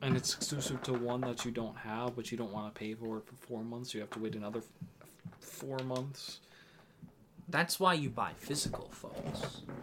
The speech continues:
Speaker 2: That's
Speaker 1: If
Speaker 2: why
Speaker 1: you
Speaker 2: you
Speaker 1: can
Speaker 2: buy
Speaker 1: find one, 'cause a lot of people don't release physical anymore.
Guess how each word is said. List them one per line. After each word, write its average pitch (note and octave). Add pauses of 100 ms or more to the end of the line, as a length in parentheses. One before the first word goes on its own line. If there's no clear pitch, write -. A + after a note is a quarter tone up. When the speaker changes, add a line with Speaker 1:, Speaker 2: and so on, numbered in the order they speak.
(120)
Speaker 2:
That's -
Speaker 1:
If E3+
Speaker 2:
why C#3+
Speaker 1:
you D#3
Speaker 2:
you D3+
Speaker 1:
can C#3+
Speaker 2:
buy C3
Speaker 1:
find C#3+
one, A#2+
'cause B2+
a B2
lot B2
of A#2+ (220)
people B2+
don't B2+
release C3
physical A#2
anymore. A#2+